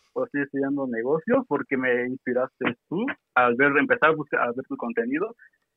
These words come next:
y me interesó mucho esa parte de finanzas, entonces me,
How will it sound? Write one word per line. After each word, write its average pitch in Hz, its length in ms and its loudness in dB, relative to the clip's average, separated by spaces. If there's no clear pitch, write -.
y 135 100 -2
me 135 340 4
interesó 127 440 2
mucho 156 320 -2
esa 143 180 0
parte 131 280 -4
de 117 120 0
finanzas, 131 460 -2
entonces 123 360 -4
me, 117 140 -2